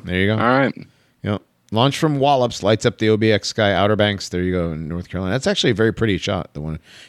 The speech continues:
Speaker 1: put that one up. Put that one up from the Outer Banks voice. Put that one on the screen.
Speaker 2: Uh, it's already on the screen.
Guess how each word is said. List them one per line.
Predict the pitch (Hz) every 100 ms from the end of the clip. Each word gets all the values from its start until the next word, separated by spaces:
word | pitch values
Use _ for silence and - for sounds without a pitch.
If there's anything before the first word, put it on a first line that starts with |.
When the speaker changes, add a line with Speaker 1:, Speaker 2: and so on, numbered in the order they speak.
| - -
Speaker 1:
put | 170
that | 185
one | 131 87
up. | - -
Put | 117
that | 113 98
one |
up | 98 -
from | 82
the | 85
Outer | 71 82
Banks | 80 80 -
voice. | 60 50 - -
Put | 90
that |
one | 85 82
on |
the | 67
screen. | - - - _ _ _ _ _ _ _ _ _ _ _ _ _ -
Speaker 2:
Uh, | 117 87
it's | 87 - - -
already | 95 95
on | 87
the |
screen. | - 90 82